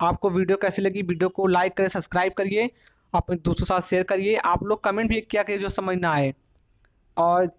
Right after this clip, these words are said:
जिनको पेपर देना हो लग जाइए। आइए देखते हैं डेट शीट क्या है। देखिए क्लास टेंथ की डेट शीट आ चुकी है, मैंने उसके ऑफिशियल साइट से भी डाउनलोड किया है। देखिए आपका पच्चीस तारीख से स्टार्ट है, पच्चीस अगस्त साढ़े दस से साढ़े बारह तक।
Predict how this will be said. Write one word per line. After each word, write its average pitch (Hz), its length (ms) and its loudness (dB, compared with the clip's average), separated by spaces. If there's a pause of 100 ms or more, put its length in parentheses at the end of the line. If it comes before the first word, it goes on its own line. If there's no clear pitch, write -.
(640)
जिनको 180 380 2
पेपर 202 340 2
देना 196 180 -2
हो 208 60 2
लग 208 200 0
जाइए। 156 300 2
आइए 175 300 2
देखते 190 260 -4
हैं 196 120 -2
डेट 185 140 0
शीट 196 200 -2
क्या 156 180 0
है। 135 200 0 (2000)
देखिए 185 260 0
क्लास 208 380 0
टेंथ 208 180 0
की 220 140 -2
डेट 190 200 2
शीट 214 240 -2
आ 202 100 2
चुकी 208 260 -4
है, 208 100 0
मैंने 202 300 -2
उसके 196 320 -2
ऑफिशियल 190 420 -2
साइट 185 220 -2
से 196 100 -4
भी 190 60 -2
डाउनलोड 180 340 -2
किया 190 220 0
है। 196 120 2
देखिए 190 400 -4 (460)
आपका 175 280 0
पच्चीस - 680 -4
तारीख 185 240 2
से 202 180 -2
स्टार्ट 185 340 0
है, 208 40 -2
पच्चीस 185 360 -2
अगस्त 185 200 -2
साढ़े 185 160 0
दस 180 260 -4
से 208 140 0
साढ़े 175 260 0
बारह 175 200 -2
तक। 220 220 -2